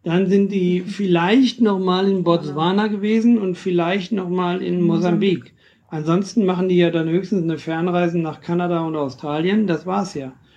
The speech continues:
Speaker 1: Das heißt, die Südafrikaner haben uns, äh, gesagt, „Es, das ist viel zu gefährlich, was ihr macht. Fahrt nicht nach Schwarzafrika rein.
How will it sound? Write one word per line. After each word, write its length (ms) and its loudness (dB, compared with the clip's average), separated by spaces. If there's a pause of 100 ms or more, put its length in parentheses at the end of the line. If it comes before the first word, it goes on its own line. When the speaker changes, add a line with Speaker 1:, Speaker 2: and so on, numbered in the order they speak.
(280)
Speaker 1:
Das 160 0
heißt, 220 4
die 80 2
Südafrikaner 680 0
haben 200 2
uns, 220 2
äh, 440 0
gesagt, 420 -2
„Es, 200 -8
das 140 0
ist 180 -6
viel 280 2
zu 120 2
gefährlich, 440 -2
was 160 -10
ihr 60 -6
macht. 260 -6
Fahrt 320 -8
nicht 140 -2
nach 120 -2
Schwarzafrika 720 -10
rein. 340 -12